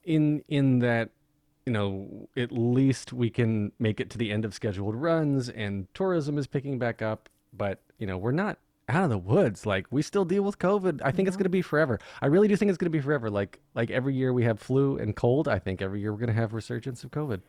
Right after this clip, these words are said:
Speaker 2: Yeah, and we'll, we'll learn more, and hopefully we'll find ways of managing it so that people are not getting really sick, and it, hopefully it's not as fatal as it was. But I think you're right, too. I think we're in this, like, transitional moment in the world where we're learning to live with something that we hadn't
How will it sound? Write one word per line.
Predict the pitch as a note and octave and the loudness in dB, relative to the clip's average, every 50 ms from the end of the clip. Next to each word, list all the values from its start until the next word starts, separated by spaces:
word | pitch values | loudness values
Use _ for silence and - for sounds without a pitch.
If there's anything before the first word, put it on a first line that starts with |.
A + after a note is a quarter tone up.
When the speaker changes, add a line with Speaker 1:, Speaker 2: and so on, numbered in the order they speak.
| _ _ _ _ _ _ _ - | _ _ _ _ _ _ _ 4
Speaker 2:
Yeah, | G4 F4 A#3 A3+ | 6 6 8 8
and | B3 B3+ | 8 8
we'll, | C#4+ C#4 C#4 - | 8 6 4 4
we'll | A3 A3 B3+ A#3+ | 4 6 6 6
learn | G#3 A3 G#3+ A3 A3+ | 6 6 8 8 8
more, | A3 A3 A3 A#3+ C#4+ | 8 8 6 6 6
and | D4+ B3+ G#3 | 6 4 4
hopefully | E3 A3 G#3 - - A3+ A3 | 4 2 0 4 6 6 6
we'll | G#3 G3 F#3+ | 6 6 4
find | - G#3 F#3+ G3 G3 | 4 4 4 6 4
ways | F3+ F3+ F#3 F3+ - F#3+ | 4 4 4 4 2 2
of | F3 F3 | 0 2
managing | E3 D3 D3+ E3 E3+ F3+ G3+ F#3 | 2 2 2 2 2 2 2 2
it | F#3 F#3 G3+ - | 4 2 2 0
so | - - | -2 4
that | E3+ D#3 D3+ - | 4 4 4 4
people | - G3 D#3+ - F3 | 0 -4 -2 0 0
are | F#3 F#3 F3 | 0 2 4
not | E3 D#3 E3 - | 4 2 4 2
getting | G3+ F3+ F3+ F3+ E3 | 0 0 2 2 2
really | E3+ E3+ E3+ F3+ | 2 4 2 2
sick, | E3+ - - - E3 D#3+ G3+ - - - - | 0 -4 -2 2 4 4 4 2 -2 -6 -4
and | D#3+ E3 D#3 | -2 0 2
it, | D#3+ D#3 D#3 | 2 0 0
hopefully | - F3 E3 E3+ - F3+ F3 E3 | 0 -2 -2 2 2 4 4 4
it's | D#3+ E3 - | 2 0 0
not | F3 E3 D#3 | 0 0 0
as | D#3+ D#3 - | 0 -2 0
fatal | - D#3+ D3 D#3 F3 E3 D#3+ | 0 2 4 4 4 4 4
as | D3 C#3+ | 2 2
it | D3+ C#3+ | 0 0
was. | D3+ D3+ D#3 F#3 G3+ - | 2 4 4 4 4 4
But | C4 C4+ | 4 6
I | D4 D4+ | 6 6
think | D4+ F4 E4 - | 4 2 0 0
you're | E4 D#4+ | 2 4
right, | D4 D4+ C#4+ C#4 B3+ - | 4 4 4 4 0 -6
too. | - - C4+ E4+ F4+ C#4+ | -2 -2 0 2 2 2
I | D#3 F3 | 2 2
think | - G#3+ G#3 G#3 | 2 0 0 0
we're | G3+ G3+ G#3 G3+ G3+ | 2 2 2 4 4
in | - - G#3 G#3+ G#3+ | 2 2 2 2 4
this, | G#3+ G#3+ G#3 - - - - - - _ - | 4 2 0 -2 -8 -20 -20 -20 -16 _ 2
like, | G#3 G3+ - - | 2 2 2 2
transitional | - B3+ B3 A#3 B3+ C4 - C4+ A#3+ A#3 G#3+ | 2 4 4 6 4 4 4 4 4 4 6
moment | G#3 G#3+ A3+ A#3+ A3+ G#3+ | 6 6 6 6 4 4
in | G#3 | 4
the | G3+ F#3+ | 4 4
world | F3 G3 A3+ C#4 C4+ A3 - | 4 4 6 6 6 4 4
where | F#3+ F#3+ | 2 0
we're | F3 E3 F#3 F3+ | 2 4 2 4
learning | F3 F#3 F#3+ G3+ G#3+ A3 G#3 | 4 2 2 2 2 2 0
to | - G3+ | 0 0
live | F3+ F#3 F#3 F#3 | 2 2 2 2
with | G3 - | 0 0
something | G3+ F#3+ - F3+ F3 | -2 -2 -2 0 -2
that | F3 - | -2 -2
we | - E3+ E3 | -2 -4 -6
hadn't | D#3+ - - F#3 F3+ F3 F3+ F3 - | -4 0 2 2 4 4 2 0 -2